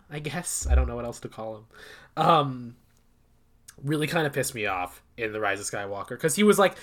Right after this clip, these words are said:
the cocky pilot who came in with a quip after he blew up a tie fighter. That's okay. But when he comes to the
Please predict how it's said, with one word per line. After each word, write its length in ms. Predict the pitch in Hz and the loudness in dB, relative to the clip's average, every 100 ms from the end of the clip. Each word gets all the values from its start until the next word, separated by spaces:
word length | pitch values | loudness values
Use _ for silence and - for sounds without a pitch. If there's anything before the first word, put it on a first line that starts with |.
| - - | -18 -2
the 80 | 156 | -2
cocky 460 | - 214 185 - 156 | 0 4 4 4 -6
pilot 520 | - 175 170 165 160 | 2 4 6 2 0
who 120 | 160 | -6
came 320 | - 170 170 | -4 -2 -2
in 60 | 160 | -2
with 120 | 151 | -6
a 40 | 143 | -8
quip 340 | - 180 147 | -2 0 2
after 220 | 156 139 | 2 0
he 60 | 135 | -4
blew 240 | 131 147 | -2 0
up 100 | 151 | 0
a 40 | 135 | 0
tie 260 | - 143 | -2 -2
fighter. 420 | 139 139 127 117 104 | 0 -2 -2 -4 2
That's 260 | 131 135 | 2 2
okay. 460 | 120 110 113 98 92 - - - | -2 -6 -8 -8 -8 -16 -18 -2
But 80 | 170 | 2
when 140 | 180 | 4
he 120 | 180 143 | 4 2
comes 320 | 175 180 - | 0 0 0
to 100 | 170 | 0
the 300 | 147 123 117 | 2 0 -2